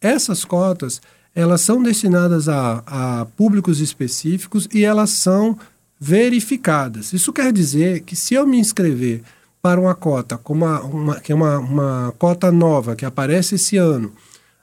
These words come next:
é, que é a cota de quilombola, que é uma cota que resulta da revisão da lei de cotas, se eu me inscrever como, como quilombola, é, não basta apenas eu colocar a, a opção que eu me declarar como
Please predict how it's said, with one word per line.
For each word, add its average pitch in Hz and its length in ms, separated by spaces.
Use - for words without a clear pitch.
é, 143 280
que 165 160
é 160 40
a 165 60
cota 165 320
de 156 100
quilombola, 156 800
que - 80
é 135 40
uma 156 120
cota 160 380
que 170 140
resulta 175 680
da 147 140
revisão 202 760
da 185 100
lei 151 180
de 139 100
cotas, 185 580
se - 160
eu 285 80
me 285 80
inscrever 190 380
como, 170 260
como 143 200
quilombola, 131 720
é, 156 400
não 220 260
basta 208 420
apenas 185 480
eu 175 340
colocar 185 760
a, 131 760
a 120 40
opção 151 560
que 170 140
eu 123 60
me 143 240
declarar 165 440
como 190 240